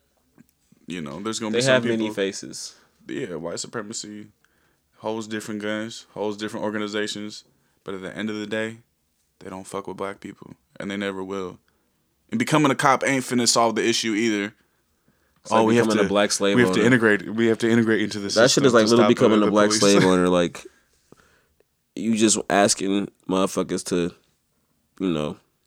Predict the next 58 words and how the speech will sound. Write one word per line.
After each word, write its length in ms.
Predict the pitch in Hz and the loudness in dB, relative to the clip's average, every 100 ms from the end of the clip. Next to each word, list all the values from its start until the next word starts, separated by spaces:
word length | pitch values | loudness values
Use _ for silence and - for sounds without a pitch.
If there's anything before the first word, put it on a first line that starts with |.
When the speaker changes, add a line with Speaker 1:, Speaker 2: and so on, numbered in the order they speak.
| _ _ _ _ - | _ _ _ _ -8
Speaker 2:
uh, 420 | 90 85 76 76 - _ _ | -4 -2 -2 -6 -12 _ _
be 140 | 82 107 | 0 2
a 60 | |
part 220 | 98 101 87 | 4 2 2
of 80 | |
the 80 | 82 | 0
problem. 440 | - 55 - - - _ _ _ | -4 -6 -6 -12 -18 _ _ _
Like, 160 | - 76 | -8 -2
literally, 240 | 95 95 85 | 0 0 0
like, 120 | 78 | -2
okay, 240 | 82 90 | -4 -4
let's, 260 | 80 87 - | -2 -2 -4
let 140 | 82 | -8
me, 200 | 85 85 - _ _ _ _ - | -10 -12 -14 _ _ _ _ -6
let, 340 | 92 82 - | -4 -4 -4
people 260 | 156 196 147 | -4 -2 0
will 80 | 156 | 0
say 140 | 120 | 0
that 140 | 90 80 | 0 -2
though. 80 | 82 | -6
Like 180 | 87 | -8
you 60 | 101 | -10
said, 240 | - 92 85 | -6 -6 -6
I'm 160 | 85 | -10
like, 180 | 69 62 _ | -14 -18 _
I 40 | |
remember 220 | 117 143 131 | 0 0 0
a 40 | |
nigga 180 | 123 117 | 0 0
told 140 | 117 | 0
me 60 | 110 | 0
they 80 | 107 | 0
need 140 | 107 | 0
more, 180 | 101 95 | -2 -4
we 140 | 78 | -2
need 160 | 113 110 | -2 0
more 160 | 104 101 | -2 -4
people 200 | 113 95 | -4 -4
like 160 | 87 | -4
me 140 | 95 98 | -4 -6
to 80 | |
be 100 | 87 | -6
a 60 | 87 | -8
police 240 | 95 85 | -8 -8
officer. 260 | 82 80 85 | -8 -8 -8
I 60 | 85 | -6
think 140 | 104 | -6
we 60 | 98 | -6
Speaker 1:
Oh 20 | |
Speaker 2:
talked 180 | 95 90 | -6 -6
Speaker 1:
my 60 | |
Speaker 2:
about 60 | 87 | -8
this. 120 | 90 | -6
I 40 | 135 | -2
was 100 | 208 | 2
like, 120 | 233 | 4
"Nigga, 280 | 277 311 269 | 2 0 -2
what?" 480 | 214 285 349 - | -2 0 -2 -6